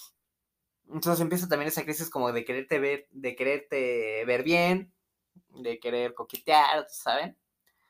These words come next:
No sé, en fin. Solo quería tocar ese tema, así como de, de relleno. Es una pintadita de c-, cómo son, qué tipo de alumnos son, cómo se preparan, ¿ok?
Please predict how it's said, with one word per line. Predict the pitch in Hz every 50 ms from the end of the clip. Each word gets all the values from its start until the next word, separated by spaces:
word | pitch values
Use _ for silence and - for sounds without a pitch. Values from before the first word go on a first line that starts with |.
| _ _ _ _ _ -
No | 175 190
sé, | 185 185 180 135 - - _ _ _ _ _ _ -
en | 131 143 147 151 -
fin. | - 180 170 107 104 - _ _ _ _ _ _ _ _ _ _ _ _ _ _ _
Solo | - - 156 156 147
quería | - 135 139 135
tocar | 151 143 - 139
ese | 135 131 - 120
tema, | - 127 123 131 139 151
así | - - 127 - -
como | - 127 123 113
de, | 107 98 - - _ _ _ -
de | - 120 117
relleno. | 120 120 120 120 127 135 151 180 175 - _ _ _ _ _ _ - - - - - - _ _ -
Es | - -
una | 143 139 135 135
pintadita | 135 131 123 120 120 123 135 147 139 - 156 185 - - - _ _ _ -
de | - 127 127 127 120 120 -
c-, | - - _
cómo | - - 151 156 165 160
son, | 156 - - 170 156 147 147 147
qué | - 175
tipo | 175 202 180 - 208 185
de | 170
alumnos | 160 160 170 170 190 185 175 180
son, | - - 185 170 - - - _ _ _ _
cómo | - - 160 170 170 170
se | - 170 131
preparan, | - - 139 127 131 147 139 131 117 92 98 - -
¿ok? | - 95 -